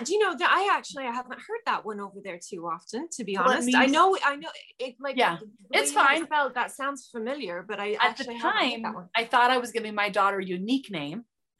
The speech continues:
Speaker 2: She
Speaker 1: Yeah.
Speaker 2: was nine when the movie came out. So, and she is blonde and blue-eyed,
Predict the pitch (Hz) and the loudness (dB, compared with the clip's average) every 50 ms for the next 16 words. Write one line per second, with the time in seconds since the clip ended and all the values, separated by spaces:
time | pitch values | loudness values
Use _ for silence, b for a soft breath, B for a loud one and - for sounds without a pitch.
0 | _ _ - 220 214 233 247 269 226 - 196 185 202 254 285 294 269 240 214 208 | _ _ -10 -6 -2 0 2 2 2 0 -2 -4 -2 0 2 2 2 0 0 -4
1 | 208 202 202 208 220 240 233 220 196 - 202 185 175 165 135 127 147 208 - - | -6 -6 -6 -6 -6 -6 -6 -6 -8 -8 -8 -8 -6 -6 -6 -6 -6 -6 -6 -8
2 | - - _ _ _ _ _ _ b b b b b b b _ _ _ - - | -14 -20 _ _ _ _ _ _ b b b b b b b _ _ _ -20 -20
3 | - _ - 254 - - 330 262 233 220 220 - 240 240 240 240 240 - 269 226 | -20 _ -8 -6 -2 2 4 6 6 4 4 2 2 2 2 2 0 -2 0 0
4 | 226 208 196 185 202 220 220 226 247 262 262 262 240 226 226 233 - - - - | 0 -2 -2 -2 -2 0 2 2 2 2 0 -2 -4 -4 -4 -4 -2 0 2 2
5 | 202 165 165 175 185 220 | 2 2 0 -2 -4 -8